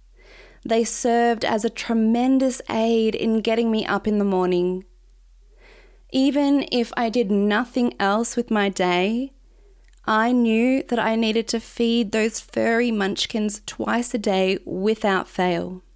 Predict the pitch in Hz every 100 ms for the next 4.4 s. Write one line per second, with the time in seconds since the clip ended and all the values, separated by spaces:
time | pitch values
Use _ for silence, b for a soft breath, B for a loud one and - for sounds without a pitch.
0 | - - - - - - b b b b
1 | 226 254 269 285 262 233 202 202 233 196
2 | 190 180 - - - - - - 208 -
3 | 233 208 220 233 247 - - 202 180 -
4 | 202 208 196 190